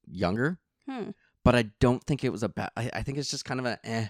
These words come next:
Speaker 1: movie.
Speaker 2: Yeah.
Speaker 1: Like, it's a very meh movie. So it didn't ruin my childhood, but I don't feel necessarily validated. Like, I don't know if I'd ever watch this again.
Speaker 2: Right. I could go a couple decades without <laughs> watching it
Speaker 1: I do wanna
Speaker 2: again.
Speaker 1: watch the sequel just because,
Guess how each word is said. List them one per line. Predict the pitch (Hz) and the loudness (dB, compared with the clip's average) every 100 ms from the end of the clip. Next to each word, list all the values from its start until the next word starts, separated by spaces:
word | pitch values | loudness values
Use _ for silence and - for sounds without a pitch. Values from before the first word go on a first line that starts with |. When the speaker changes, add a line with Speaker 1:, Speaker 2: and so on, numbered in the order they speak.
| - | 2
Speaker 1:
movie. | 110 113 76 - | 6 8 6 -4
Speaker 2:
Yeah. | 208 185 | -2 0
Speaker 1:
Like, | 117 123 | 2 0
it's | 110 | 0
a | 110 | 4
very | 123 135 | 8 8
meh | 117 110 110 | 6 4 2
movie. | 107 110 95 | 0 2 2
So | 101 | 2
it | 92 - - - | 0 -6 -20 2
didn't | 175 196 107 | 4 4 2
ruin | 107 135 139 | 6 6 6
my | 120 | 2
childhood, | - 117 120 113 | 2 0 2 0
but | 113 | 2
I | 107 | 2
don't | 117 113 | 2 0
feel | - 120 104 | 2 4 4
necessarily | 107 - 101 101 | 0 -2 -2 -2
validated. | 90 85 98 98 87 85 85 85 | 0 2 4 4 2 0 -2 -2
Like, | 80 - _ _ _ _ - | -2 -4 _ _ _ _ 2
I | |
don't | 117 117 | 2 4
know | 120 | 4
if | 117 | 4
I'd | 110 - | 2 2
ever | 104 107 | 0 2
watch | 95 85 - | 4 4 2
this | - 82 | -4 -6
again. | - - - - | -6 -6 -8 -10
Speaker 2:
Right. | 226 226 196 190 - | 0 4 4 2 0
I | 240 | 0
could | 233 247 | 0 2
go | 240 220 214 - | 4 4 4 2
a | 220 | -4
couple | - 202 202 | -2 -2 0
decades | 185 180 185 185 185 | -2 -2 -2 -2 -2
without | 202 247 185 | -2 2 4
<laughs> | |
watching | 196 208 - 262 | 4 2 4 4
it | 247 | 6
Speaker 1:
I | 147 | 8
do | 214 | 8
wanna | 247 | 8
Speaker 2:
again. | 247 | 8
Speaker 1:
watch | 190 - | 6 4
the | 170 | 0
sequel | - 139 - 160 180 - _ _ _ _ _ | 2 0 2 0 0 -4 _ _ _ _ _
just | - 143 131 143 | 4 4 4 0
because, | 127 123 120 151 165 - | 2 4 4 4 -2 -10